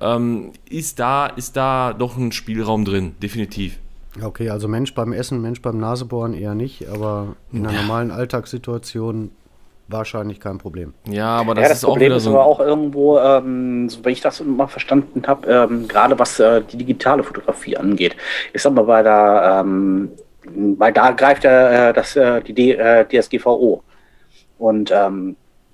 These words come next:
Speaker 3: die greift aber nicht bei analogen Fotos.
Speaker 1: Nee, die greift nur für die exif-Daten, die Standortdaten, Uhrzeit, tralala, et cetera pp.
Speaker 3: Richtig.
Speaker 1: Wenn du jetzt ganz schlau wärst und du nimmst das Foto und jagst es durch, ich weiß nicht, wie das Ding hieß, wo, was alles löscht, alle Daten löscht, ich weiß nicht, was das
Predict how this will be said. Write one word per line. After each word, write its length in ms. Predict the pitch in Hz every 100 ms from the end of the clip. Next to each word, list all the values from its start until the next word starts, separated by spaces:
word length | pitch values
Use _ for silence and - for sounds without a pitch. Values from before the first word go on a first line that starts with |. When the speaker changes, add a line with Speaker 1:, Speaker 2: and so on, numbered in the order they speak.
| -
Speaker 3:
die 80 | -
greift 360 | - 143 139
aber 220 | 120 120 110
nicht 420 | 117 139 - -
bei 380 | 135 131 131 127
analogen 480 | 123 120 165 113
Fotos. 480 | - 104 92 - - 113
Speaker 1:
Nee, 420 | 95 95 101 101
die 100 | 98
greift 340 | 92 95 -
nur 220 | 107 113
für 160 | 113 110
die 240 | 101 101
exif-Daten, 840 | 87 104 - 110 95 98 - 90 87
die 80 | 85
Standortdaten, 720 | - 98 - 101 95 95 -
Uhrzeit, 400 | 95 104 104 92
tralala, 320 | - 95 92
et 80 | 76
cetera 280 | 107 92 92
pp. 400 | 92 - 98 85 - -
Speaker 3:
Richtig. 200 | - -
Speaker 1:
Wenn 60 |
du 60 | 107
jetzt 180 | 110 -
ganz 200 | 117 123
schlau 280 | 131 120 113
wärst 240 | 113 113
und 140 | 101
du 80 | 98
nimmst 240 | 104 107 107
das 100 | -
Foto 380 | 120 127 139
und 200 | 113 101 98
jagst 280 | 98 107 117
es 140 | 104
durch, 260 | 95 101 92
ich 140 | 92
weiß 220 | 101 104
nicht, 120 | 101
wie 80 | 98
das 140 | 92 87
Ding 160 | 98
hieß, 300 | 98 226 -
wo, 100 | - 170
was 220 | 185 -
alles 320 | - 160 151
löscht, 300 | 127 123 - -
alle 200 | 147 165
Daten 300 | 139 139 127
löscht, 360 | 117 117 -
ich 180 | - -
weiß 160 | 101 117
nicht, 100 | 104
was 80 |
das 120 | -